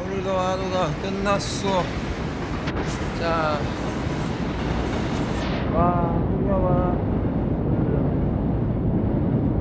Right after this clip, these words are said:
멋지게 지나가는구나.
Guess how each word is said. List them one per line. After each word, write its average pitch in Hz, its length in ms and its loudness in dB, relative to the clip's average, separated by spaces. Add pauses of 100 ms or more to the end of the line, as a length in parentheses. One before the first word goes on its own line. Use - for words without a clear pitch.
(1120)
멋지게 - 380 -2 (140)
지나가는구나. 175 1300 0